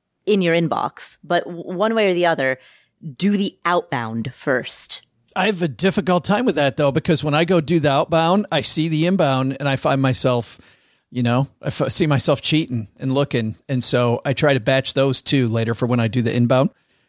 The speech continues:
Speaker 2: I d-, I
Speaker 1: Mm-hmm.
Speaker 2: go into email all at once, 'cause if I go in, it is gonna be a cesspool
Speaker 1: Yeah.
Speaker 2: no matter what I do.
Speaker 1: Oh, I, I have an app that hides my inbox from me.
Speaker 2: Oh,
Speaker 1: It's
Speaker 2: send that
Speaker 1: called
Speaker 2: to me. Well, yes.
Speaker 1: Yeah,
Speaker 2: Oh,
Speaker 1: it's
Speaker 2: are we gonna tell everybody?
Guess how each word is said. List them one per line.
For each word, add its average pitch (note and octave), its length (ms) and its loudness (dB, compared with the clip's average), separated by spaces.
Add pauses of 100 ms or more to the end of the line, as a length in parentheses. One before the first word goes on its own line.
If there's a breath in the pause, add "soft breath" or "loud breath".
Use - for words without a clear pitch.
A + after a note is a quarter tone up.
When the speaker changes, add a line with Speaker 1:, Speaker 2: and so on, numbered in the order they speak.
Speaker 2:
I B2 80 0
d-, B2 140 0
I C3+ 160 0
Speaker 1:
Mm-hmm. D#3 160 2
Speaker 2:
go E3 140 4
into C#3+ 140 2
email C#3 280 4
all B2+ 180 2
at A2 60 -6
once, G#2 320 -4
'cause D3 160 2
if A2+ 100 0
I B2+ 60 2
go E3 260 4
in, A2+ 540 2
it C3 200 2
is B2+ 180 2
gonna B2+ 140 2
be A#2 120 0
a G#2+ 60 0
cesspool C3 400 0
Speaker 1:
Yeah. A#2 40 -2
Speaker 2:
no A#2 60 0
matter A2+ 200 -2
what G#2+ 120 -2
I G#2 80 -2
do. G2+ 180 -6 (460 loud breath)
Speaker 1:
Oh, G3+ 260 -2
I, A3 200 -2
I A#3+ 80 -2
have B3 280 -4
an E3 140 -6
app F3 340 -2 (140)
that D#3+ 260 0
hides E3+ 460 -2
my C#3+ 120 2
inbox C#3 460 -2
from A#2+ 180 -4
me. D#3+ 80 -2
Speaker 2:
Oh, F#3+ 720 2 (180)
Speaker 1:
It's D#3 140 4
Speaker 2:
send D#3 160 2
that D3+ 60 4
Speaker 1:
called D3+ 100 -2
Speaker 2:
to D3+ 60 -4
me. A2+ 220 -4 (440)
Well, D3 200 2
yes. F#3+ 400 2
Speaker 1:
Yeah, D3 80 -12
Speaker 2:
Oh, A#3+ 200 2
Speaker 1:
it's F#3+ 80 -2
Speaker 2:
are G#3 60 4
we A#3+ 80 0
gonna B3+ 140 2
tell G3+ 280 0
everybody? A#3 500 0